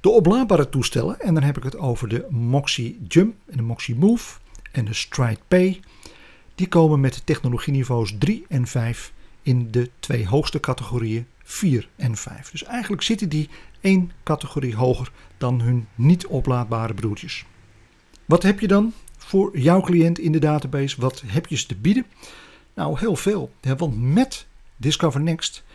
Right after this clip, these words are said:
bied je ook Made for All connectiviteit, hè. Dus die toestellen zijn gewoon te koppelen met een Android of een, een iPhone, eh, met tablet, eh, laptop, maakt niet uit. Wat Bluetooth heeft, daar kan het mee gekoppeld worden.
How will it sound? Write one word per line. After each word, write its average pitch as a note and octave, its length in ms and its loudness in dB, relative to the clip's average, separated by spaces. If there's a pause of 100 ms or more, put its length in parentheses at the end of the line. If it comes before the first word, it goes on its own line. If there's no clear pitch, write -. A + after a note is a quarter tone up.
(180)
bied G3+ 280 -6
je - 120 -4
ook C3 280 -4
Made F3+ 300 2
for - 140 -4
All D#3 180 0
connectiviteit, - 880 -6
hè. F#3 160 -4
Dus D#3+ 180 -6
die E3 120 -6
toestellen E3+ 400 -2
zijn E3+ 180 0
gewoon D3 180 -4
te - 140 -8
koppelen F#3+ 420 2 (420)
met F3 320 2
een C#3 200 0
Android D#3+ 520 0 (360)
of C3+ 200 -2
een, B2 300 -2
een C#3 400 -4
iPhone, D3+ 380 0 (540)
eh, C3+ 100 -4 (240)
met C#3 260 -8 (120)
tablet, D#3 640 0
eh, C#3 180 -4
laptop, D#3+ 320 0
maakt C#3+ 260 0
niet B2+ 140 0
uit. C3 180 -4
Wat B2 280 -4
Bluetooth D3+ 380 0
heeft, B2 240 0
daar A#2+ 100 -6
kan A#2+ 140 -6
het G#2 100 -8
mee A#2 100 -6
gekoppeld C#3 400 -8
worden. C#3 280 0